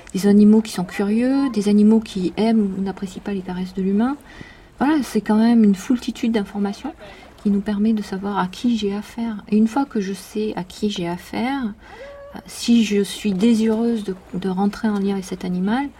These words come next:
et respectueuse de ce qu'il est en train de m'offrir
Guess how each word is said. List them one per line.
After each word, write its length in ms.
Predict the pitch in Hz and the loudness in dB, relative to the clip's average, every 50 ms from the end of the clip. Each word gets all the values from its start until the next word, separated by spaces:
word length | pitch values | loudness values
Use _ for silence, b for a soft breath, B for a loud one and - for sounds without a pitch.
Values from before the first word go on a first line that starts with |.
| B B B B B B B B - - | B B B B B B B B -6 -4
et 140 | 180 180 | -2 -2
respectueuse 800 | 175 - 202 202 - - 240 226 - - - 233 226 233 233 214 | 0 0 0 -2 0 -2 -2 -2 -2 -6 -2 0 2 2 2 0
de 80 | 190 190 | -2 -6
ce 140 | 185 - - | -8 -10 -12
qu'il 180 | - - 180 | -8 -4 -2
est 60 | 180 180 | -2 -2
en 80 | 175 | -2
train 200 | 185 - - 190 | -4 -4 -4 -4
de 160 | 190 185 180 | -4 -2 -2
m'offrir 540 | 175 170 175 175 175 180 180 - - 277 330 | -2 -2 -2 0 -2 -2 -4 -4 -4 -4 -4